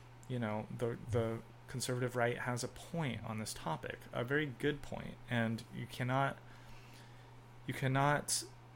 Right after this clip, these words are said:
<laughs> gaslight a whole populace into thinking that malehood and femalehood are in,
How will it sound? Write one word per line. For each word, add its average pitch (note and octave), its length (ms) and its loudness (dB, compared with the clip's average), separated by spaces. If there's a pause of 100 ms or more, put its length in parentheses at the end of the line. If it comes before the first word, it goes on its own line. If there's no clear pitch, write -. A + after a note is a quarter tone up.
(1600)
<laughs> - 340 -2 (760)
gaslight G#2 720 6 (320)
a A#2+ 80 4
whole B2 240 2
populace G#2+ 840 0
into A2+ 200 0
thinking G#2 600 -2 (220)
that G#2 300 2 (1160)
malehood A2+ 880 0
and G#2 240 -4 (260)
femalehood G#2 600 -2
are G2 140 -2 (340)
in, A#2+ 160 -2